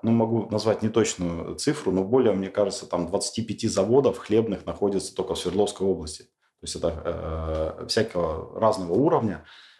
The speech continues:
<laughs> И, м, работая там, поработав с десятью из них, мы осознали, что вот этот разбег по качеству П Т У, он такой, что ты не можешь, вот, э, и так коле-, колеблет качество, что ты не можешь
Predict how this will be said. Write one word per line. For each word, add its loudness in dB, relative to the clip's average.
<laughs> 4
И, 4
м, 2
работая 6
там, -2
поработав 4
с -8
десятью 2
из -6
них, 2
мы 6
осознали, 4
что 0
вот 4
этот 6
разбег 4
по -2
качеству 2
П -2
Т 2
У, 4
он 4
такой, 6
что 0
ты 2
не 2
можешь, 4
вот, -2
э, 8
и 0
так 2
коле-, 2
колеблет 2
качество, 4
что -6
ты 0
не 4
можешь 2